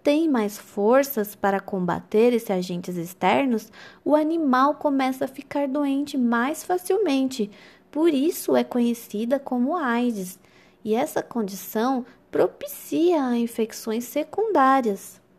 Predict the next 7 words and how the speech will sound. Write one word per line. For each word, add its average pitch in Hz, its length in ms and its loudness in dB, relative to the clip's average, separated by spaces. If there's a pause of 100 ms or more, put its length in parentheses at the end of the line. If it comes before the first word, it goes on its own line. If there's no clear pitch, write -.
(1160)
E - 80 -2
como 571 400 2
podemos 247 760 2
saber 226 500 0
se 277 140 -8
o 269 40 0
animal 262 600 0